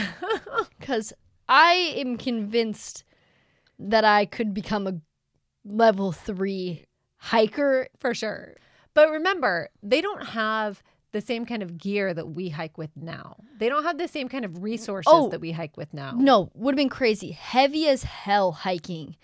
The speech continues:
Speaker 2: in the
Speaker 1: Very
Speaker 2: fifties with everything they had.
Speaker 1: Very heavy bags. Yeah.
Speaker 2: So I'm convinced with our stuff we have now, I could do all of these qualifications. I think it would suck, but I think I could do it.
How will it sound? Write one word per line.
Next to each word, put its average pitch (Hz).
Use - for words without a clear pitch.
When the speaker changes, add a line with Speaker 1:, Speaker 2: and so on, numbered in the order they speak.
Speaker 2:
in 180
the 190
Speaker 1:
Very 220
Speaker 2:
fifties 262
with 311
everything 359
they 392
had. 415
Speaker 1:
Very 180
heavy 156
bags. -
Yeah. 175
Speaker 2:
So 320
I'm 302
convinced 285
with 254
our 233
stuff -
we 254
have 226
now, 202
I 208
could 208
do 226
all 214
of 196
these 190
qualifications. -
I 185
think 226
it -
would 208
suck, -
but 202
I 170
think 226
I 180
could 175
do 185
it. -